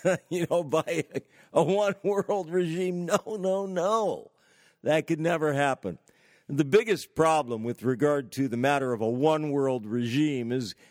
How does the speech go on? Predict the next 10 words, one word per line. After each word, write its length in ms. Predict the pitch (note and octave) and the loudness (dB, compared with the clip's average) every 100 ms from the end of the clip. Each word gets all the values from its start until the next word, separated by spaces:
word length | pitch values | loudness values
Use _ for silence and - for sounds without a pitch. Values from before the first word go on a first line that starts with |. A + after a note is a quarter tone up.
| _ - | _ 0
getting 340 | B2+ E3+ D#3+ | 2 2 0
the 80 | C3 | -2
various 720 | A#2+ G2+ A2 E3 E3 C#3+ B2 | -4 -4 0 0 0 -2 -4
competing 960 | - B2+ A#2 - G3 G3 D#3+ C3+ B2+ B2+ | -4 -4 -6 -2 0 2 0 -2 -4 -8
powers 840 | - D#3 D#3+ D3 B2 A#2 A#2 F#2+ - _ _ _ _ - | -4 0 0 0 -2 -2 -4 -8 -12 _ _ _ _ 0
to 180 | C#3 | 2
agree 380 | C3+ G#2 C#3 C#3+ | 2 0 -2 -2
to 160 | - A2+ | -4 -10
form 560 | - - E3 G#3 A#2+ | -6 0 0 0 -6
one. 340 | B1 G#1 A1+ | -10 -16 -18